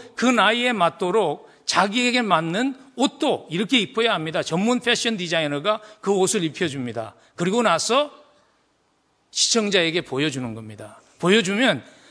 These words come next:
잠시 전에 길을 걸어가던 아주머니의 모습과 메이크오버한 그 아주머니의 모습은 정말 판이하게 다른 모습이 되는 것을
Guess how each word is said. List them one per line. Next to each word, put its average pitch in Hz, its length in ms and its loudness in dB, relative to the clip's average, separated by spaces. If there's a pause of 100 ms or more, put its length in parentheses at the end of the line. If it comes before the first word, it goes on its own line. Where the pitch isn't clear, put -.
(120)
잠시 254 540 4
전에 226 340 4
길을 233 380 0
걸어가던 196 480 2
아주머니의 165 580 -2
모습과 131 720 -4 (240)
메이크오버한 220 1200 4 (280)
그 202 100 4
아주머니의 196 640 2
모습은 160 540 -4 (260)
정말 247 380 4
판이하게 269 500 0
다른 160 240 0
모습이 151 440 -6
되는 127 320 -6
것을 147 400 -6